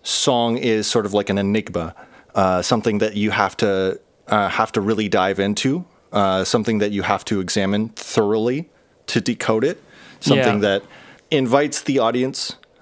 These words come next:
Speaker 1: to, I think this band is, like, really big on inviting the audience in to participate with their music
Speaker 2: Hmm.
Speaker 1: through sort of, like, the ideas that they generate.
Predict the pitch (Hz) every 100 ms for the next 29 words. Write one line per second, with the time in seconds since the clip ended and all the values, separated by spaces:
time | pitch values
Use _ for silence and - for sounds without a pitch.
0 | _ _ - 131 123 113 107 110 - _
1 | _ _ _ _ _ _ - 147 196 208
2 | 180 - 139 127 117 - 165 120 104 107
3 | 104 135 156 139 113 110 95 95 92 90
4 | - - 113 95 101 104 101 98 92 95
5 | - 92 90 - 90 95 - - - 95
6 | 87 85 87 80 82 - - - - 185
7 | 214 113 - - - - 147 151 147 143
8 | 139 - 151 127 123 110 123 110 101 107
9 | 101 101 98 101 95 92 104 98 - 104
10 | 95 80 -